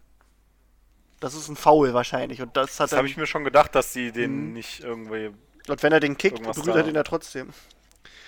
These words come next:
Speaker 2: Ja. Nein, nur der Schuh.
Speaker 1: Ja, ja.
Speaker 2: Äh.
Speaker 1: Dann,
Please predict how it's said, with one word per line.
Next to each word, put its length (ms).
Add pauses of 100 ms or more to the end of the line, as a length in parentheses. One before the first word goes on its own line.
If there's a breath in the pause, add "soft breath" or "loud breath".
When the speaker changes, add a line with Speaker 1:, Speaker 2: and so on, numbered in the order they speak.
Speaker 2:
Ja. 100 (220)
Nein, 240
nur 100
der 140
Schuh. 240
Speaker 1:
Ja, 120 (160)
ja. 80 (180)
Speaker 2:
Äh. 60 (180)
Speaker 1:
Dann, 460